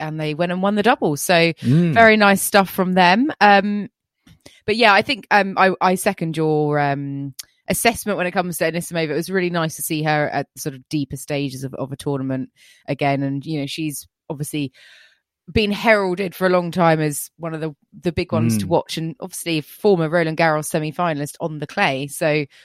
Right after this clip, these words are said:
Speaker 1: we look forward to seeing what she might be able to
Speaker 2: I keep
Speaker 1: bring.
Speaker 2: forgetting, I keep forgetting that happened, Kim.
Speaker 1: <laughs>
Speaker 2: It's, it,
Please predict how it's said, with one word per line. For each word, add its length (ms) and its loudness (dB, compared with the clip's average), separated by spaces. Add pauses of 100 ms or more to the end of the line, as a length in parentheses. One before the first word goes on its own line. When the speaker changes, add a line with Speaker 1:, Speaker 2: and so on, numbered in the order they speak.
(120)
Speaker 1:
we 120 -4
look 180 -8
forward 240 -2
to 80 -14
seeing 300 0
what 120 -6
she 140 -10
might 180 -6
be 120 -2
able 140 0
to 260 -2 (160)
Speaker 2:
I 60 0
keep 240 2
Speaker 1:
bring. 120 2
Speaker 2:
forgetting, 360 2 (180)
I 180 6
keep 300 4
forgetting 380 4
that 200 4
happened, 480 -2
Kim. 180 -4
Speaker 1:
<laughs> 40 0
Speaker 2:
It's, 500 4
it, 80 0